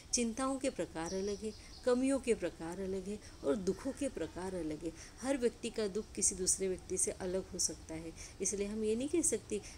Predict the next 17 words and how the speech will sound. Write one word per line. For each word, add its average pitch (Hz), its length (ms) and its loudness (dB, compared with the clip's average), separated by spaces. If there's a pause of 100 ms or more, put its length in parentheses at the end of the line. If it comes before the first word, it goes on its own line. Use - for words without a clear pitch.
हमारा 180 320 2
दुख 190 180 -4
बड़ा 180 280 0
है, 185 160 -2
उसका 185 320 2
दुख 175 140 -2
बड़ा 170 300 -4
नहीं 165 180 -6
है। 175 120 -6
दुखी 214 260 -2
हर 285 180 2
कोई 370 220 8
है 320 140 6
यहाँ 175 240 0
पर, - 180 -10
है 185 180 -4
ना, 480 80 4